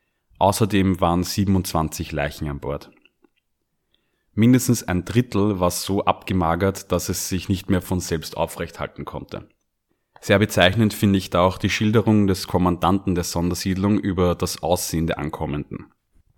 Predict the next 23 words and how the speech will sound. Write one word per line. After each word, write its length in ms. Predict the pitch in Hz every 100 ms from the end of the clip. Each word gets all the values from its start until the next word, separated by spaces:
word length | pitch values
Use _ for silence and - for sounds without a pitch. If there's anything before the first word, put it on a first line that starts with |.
| _ -
Er 100 | 98
schreibt 360 | - 85 -
eben: 480 | 98 92 92 95 - _ _ -
„Ich 160 | 101
hatte 200 | 95 -
noch 200 | 104 98
nie 320 | 110 123 131 117
in 280 | 101 95
einer 180 | 95 95
Stadt 340 | - 95 - -
gelebt. 600 | 82 73 - - - _
Ich 160 | 95 101
hatte 180 | 92 -
keine 400 | 95 101 113 -
Ahnung, 400 | 90 101 104 -
wie 140 | 98
kriminelle 800 | - - 101 95 90 104 110 101
und 180 | 95 87
deklassierte 640 | 95 - 98 - 110 113 104
städtische 520 | - 92 107 92 92
Elemente 540 | 87 85 87 92 98
aussehen 380 | 85 - - 78
sollten. 540 | - 73 - - -